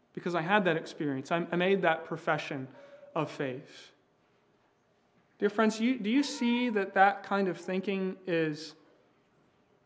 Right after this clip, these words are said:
utterly opposed to the purposes of the triune God? It, it, it is opposed to the,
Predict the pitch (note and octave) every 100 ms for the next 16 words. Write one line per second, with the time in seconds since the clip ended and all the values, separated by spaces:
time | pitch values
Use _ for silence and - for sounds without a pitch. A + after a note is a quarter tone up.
0 | _ _ _ _ _ _ F3+ B3 D4 A3+
1 | F#3+ E3 - F#3 F3 D3+ C#3+ - D#3+ D#3
2 | F3 F3 F3 F3+ D3+ D#3 D3 D3 - D3+
3 | D3+ C#3+ C3+ C#3+ A#2+ B2 F#2 - _ _
4 | _ _ _ _ _ _ _ _ _ _
5 | _ _ _ _ _ - F#3+ F#3 G#3 G#3+
6 | A3 F#3 E3+ D#3+ - G#3 G#3+ G3 - F#3
7 | D#3